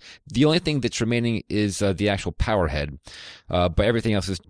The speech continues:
being replaced, including the engine nozzle itself. And one cool thing that they've done at Stennis is that they have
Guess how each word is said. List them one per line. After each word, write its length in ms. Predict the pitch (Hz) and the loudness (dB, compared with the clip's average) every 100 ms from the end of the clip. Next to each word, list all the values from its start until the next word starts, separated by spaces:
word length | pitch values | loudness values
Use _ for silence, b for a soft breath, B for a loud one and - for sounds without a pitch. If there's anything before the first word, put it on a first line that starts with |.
| - | -2
being 420 | 98 90 87 85 - | -2 0 -2 -4 -4
replaced, 480 | 101 87 98 92 - | -4 -2 -2 -2 -4
including 440 | 120 - 147 143 | -8 -2 0 0
the 160 | 104 - | -2 -2
engine 300 | 101 98 92 | -2 -2 0
nozzle 340 | 90 82 80 - | 0 -2 -4 -6
itself. 640 | 78 - 98 80 76 - - | -6 -4 0 0 -2 -10 -6
And 440 | 90 98 92 85 | -2 -2 -2 -2
one 220 | 95 156 | 0 0
cool 200 | - 160 | 0 -2
thing 160 | 147 123 | 0 0
that 180 | 113 - | -2 0
they've 180 | 92 78 | -4 0
done 260 | 98 87 - | -2 -2 -4
at 180 | 113 113 | -6 -4
Stennis 440 | - 123 98 85 | -2 0 0 -2
is 160 | 98 92 | -2 0
that 160 | 92 | -2
they 140 | 104 95 | 0 0
have 300 | 101 117 | 0 0